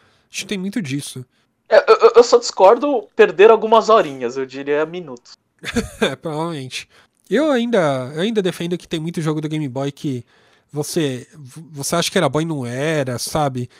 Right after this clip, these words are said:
Speaker 1: É, eu acho que muito do Game Boy gira em, um pouco em, ao redor de pouquíssimos títulos. O Jamon citou vários, o Lucas citou alguns, mas eu ainda não concordo que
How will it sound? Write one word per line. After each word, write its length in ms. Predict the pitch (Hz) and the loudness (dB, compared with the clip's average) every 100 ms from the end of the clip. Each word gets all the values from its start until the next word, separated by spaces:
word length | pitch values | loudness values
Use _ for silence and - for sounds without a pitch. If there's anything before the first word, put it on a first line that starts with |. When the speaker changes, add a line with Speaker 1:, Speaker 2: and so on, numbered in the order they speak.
| _ _ _ | _ _ _
Speaker 1:
É, 420 | 147 160 156 151 | -2 0 0 0
eu 100 | 156 | 2
acho 200 | 160 - | 0 -2
que 60 | - | -8
muito 360 | 185 180 226 208 | -6 -6 -4 -2
do 100 | 190 | -2
Game 160 | 190 | -2
Boy 260 | 165 170 180 | 0 0 0
gira 220 | 165 185 | -2 -4
em, 240 | 175 165 151 | -8 -10 -14
um 120 | 151 | -16
pouco 380 | - 170 170 160 | -8 -8 -8 -10
em, 340 | 147 170 151 | -10 -10 -6
ao 120 | 143 | -2
redor 320 | 151 147 151 | -2 0 0
de 120 | 151 165 | 0 -2
pouquíssimos 840 | - 185 - - 202 - 208 180 | -4 -6 -6 -8 -6 -4 -4 -4
títulos. 580 | - 170 190 220 202 - _ _ _ _ _ | -6 -6 -4 -4 -4 -10 _ _ _ _ _
O 60 | 175 | 0
Jamon 280 | 196 214 247 | 2 2 0
citou 340 | - 208 220 | -2 4 4
vários, 560 | 143 156 220 226 202 190 | 4 4 4 4 0 0
o 40 | |
Lucas 220 | 202 214 | -2 -2
citou 220 | - 202 | -2 0
alguns, 400 | 175 139 180 247 | 0 0 -4 -6
mas 260 | 196 185 165 | -6 -6 -2
eu 100 | 175 | 0
ainda 260 | 185 214 190 | 0 -2 -4
não 120 | 190 | -6
concordo 560 | - 226 - 160 160 | -10 -8 -2 0 0
que 340 | - - 151 | -6 -6 -6